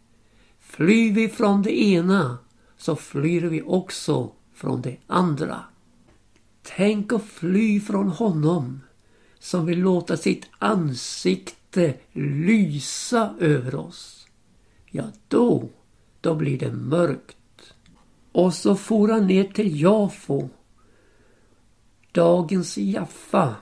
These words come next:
som också kallas Joppe, och fann där ett skepp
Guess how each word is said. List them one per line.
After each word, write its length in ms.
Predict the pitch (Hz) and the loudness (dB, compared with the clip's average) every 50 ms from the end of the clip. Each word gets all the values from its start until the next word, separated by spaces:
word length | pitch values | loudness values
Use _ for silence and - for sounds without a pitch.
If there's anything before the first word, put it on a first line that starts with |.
| - _ _ _ _ _ _ _ _ _ _ _ _ _ | -18 _ _ _ _ _ _ _ _ _ _ _ _ _
som 460 | _ - - - - - 170 165 180 - | _ -20 -20 -6 0 2 2 2 2 2
också 760 | - 208 226 214 - - - - - - - 180 160 147 | 2 2 0 0 -4 -10 -12 -12 -8 -4 -2 -2 0 -2
kallas 680 | 131 - - - - 202 196 170 143 139 135 127 - - 359 370 | -4 -8 -12 -8 -4 -2 -2 -2 -2 -2 -4 -4 -6 -10 -14 -8
Joppe, 720 | - 170 190 208 180 - - - _ _ _ - 220 202 143 - - _ _ _ _ _ _ _ _ _ _ _ _ _ | -4 -2 0 0 0 -2 -4 -12 _ _ _ -2 0 0 0 -4 -8 _ _ _ _ _ _ _ _ _ _ _ _ _
och 160 | _ - 123 127 | _ -8 -8 -8
fann 480 | - - - - 180 185 214 208 208 | -10 -10 0 2 4 4 6 6 4
där 200 | 196 196 190 190 | 4 4 2 2
ett 160 | 190 202 202 | 2 0 -2
skepp 800 | - - - - - 202 190 156 - - _ _ _ _ _ _ | -4 -10 -10 -4 -2 -2 -2 -2 -4 -10 _ _ _ _ _ _